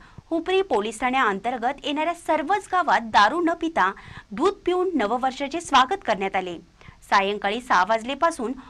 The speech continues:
हुपरी पोलीस ठाण्यात दूध वाटपाचा उपक्रम चालू होता. या उपक्रमाला हुपरी शहरातील आबालवृद्धांसह परिसरातील सर्वच गावातील लोकांनी या उपक्रमाला भरभरून प्रतिसाद दिला. हुपरी शहरातील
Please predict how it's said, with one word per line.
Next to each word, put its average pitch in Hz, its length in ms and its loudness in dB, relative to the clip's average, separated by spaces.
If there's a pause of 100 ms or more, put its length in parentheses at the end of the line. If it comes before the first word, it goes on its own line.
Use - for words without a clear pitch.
हुपरी 330 360 0
पोलीस 302 420 -2
ठाण्यात 214 240 0
दूध 208 340 -6
वाटपाचा 330 440 2
उपक्रम 262 600 0
चालू 302 360 4
होता. 196 340 2 (500)
या 240 120 6
उपक्रमाला 330 680 2
हुपरी 254 380 -2
शहरातील 220 520 0 (100)
आबालवृद्धांसह 240 920 0
परिसरातील 226 680 -2 (340)
सर्वच 339 480 0
गावातील 311 440 4
लोकांनी 254 520 0 (280)
या 196 100 4
उपक्रमाला 269 640 0 (400)
भरभरून 214 420 -2
प्रतिसाद 339 460 -2
दिला. 185 260 0 (440)
हुपरी 240 360 -6
शहरातील 226 540 -2